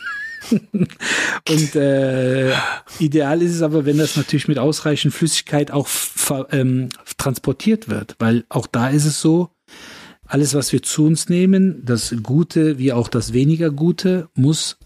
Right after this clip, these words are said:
am Ende des Tages zum Zielorgan transportiert werden. Vor allen Dingen das Thema, ähm,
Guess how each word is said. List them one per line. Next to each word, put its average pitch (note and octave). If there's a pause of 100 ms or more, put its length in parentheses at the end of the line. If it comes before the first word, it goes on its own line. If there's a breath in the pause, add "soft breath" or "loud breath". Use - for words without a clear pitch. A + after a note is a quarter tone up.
(180)
am A#2
Ende C#3
des C3
Tages C3
zum C#3+ (1160 loud breath)
Zielorgan C3+
transportiert -
werden. A#2+
Vor A2+
allen B2+
Dingen B2+
das B2
Thema, A#2+
ähm, A2